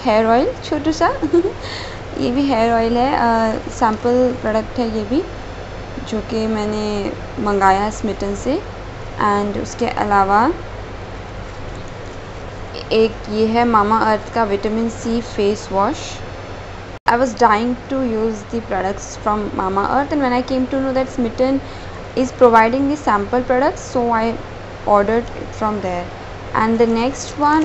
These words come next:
is this from Plum। This is a face toner actually। It's a plum green tea alcohol free toner।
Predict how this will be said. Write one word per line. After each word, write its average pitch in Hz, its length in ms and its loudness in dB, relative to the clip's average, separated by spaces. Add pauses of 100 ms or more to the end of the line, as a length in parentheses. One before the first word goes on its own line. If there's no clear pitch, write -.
(120)
is 208 420 -2 (200)
this 214 320 2
from 262 260 2 (180)
Plum। 208 300 4 (120)
This 226 200 -2 (140)
is 226 200 0
a 277 120 4 (600)
face 269 280 4 (160)
toner 220 320 4
actually। 214 480 0 (1200)
It's - 140 0
a 247 60 4 (160)
plum 233 300 6 (160)
green 208 300 0 (320)
tea 214 340 0
alcohol 254 580 2
free 233 260 -2 (120)
toner। 196 340 0